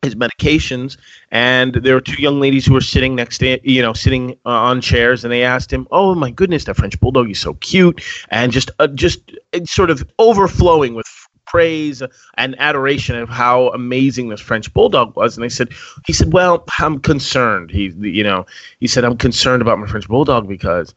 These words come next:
I'm not sure he's gonna live too much longer." And their faces immediately dropped. They said, "Oh my goodness, what's going on?" He said,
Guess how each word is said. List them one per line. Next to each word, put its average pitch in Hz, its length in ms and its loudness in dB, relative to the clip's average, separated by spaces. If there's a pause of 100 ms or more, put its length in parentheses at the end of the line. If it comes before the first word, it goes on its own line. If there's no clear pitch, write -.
(120)
I'm 135 140 -6
not 151 100 -6
sure - 160 -2
he's 104 120 -4
gonna 95 140 -8
live 127 280 0
too - 100 -4
much 104 220 -4
longer." 95 320 -6
And 135 160 2
their 135 100 4
faces 165 460 0
immediately 135 500 2
dropped. 175 300 0
They 143 60 -2
said, 127 260 -2 (380)
"Oh 214 40 -6
my 160 120 0
goodness, 151 300 -2
what's 131 120 -6
going 143 240 0
on?" 180 140 2
He 127 80 0
said, 117 200 -4